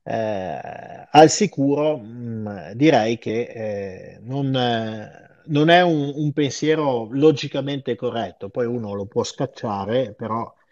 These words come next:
tutto ci dice che siamo, eh, un pianeta molto esposto, siamo una civiltà molto esposta a queste cose. Eh, pensate, eh, se invece di colpire la Luna, quell'impatto da ottocento megaton avesse colpito il pianeta.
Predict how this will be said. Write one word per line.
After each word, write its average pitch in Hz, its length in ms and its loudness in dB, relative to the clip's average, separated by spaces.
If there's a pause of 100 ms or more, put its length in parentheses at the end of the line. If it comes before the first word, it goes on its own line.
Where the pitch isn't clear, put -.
(580)
tutto 240 400 0
ci - 160 -6
dice 151 380 -2
che 135 160 -2
siamo, 127 640 -6
eh, 113 300 -10
un 123 160 -10
pianeta 139 340 0
molto 127 260 0
esposto, 87 600 -6
siamo 113 340 -6
una 110 220 0
civiltà 143 560 4
molto 147 320 2
esposta 104 600 -4
a 98 80 -6
queste 101 300 -8
cose. - 420 -20
Eh, 98 480 -12
pensate, 110 600 0 (100)
eh, 98 300 -6 (580)
se - 180 4
invece 147 460 6
di 135 100 2
colpire 151 360 2
la 165 80 2
Luna, 117 460 -2 (320)
quell'impatto 156 840 0
da 113 220 -4
ottocento 131 540 -4
megaton 107 600 -2
avesse 117 420 -2
colpito 101 720 -6
il 113 160 -4
pianeta. 92 560 -6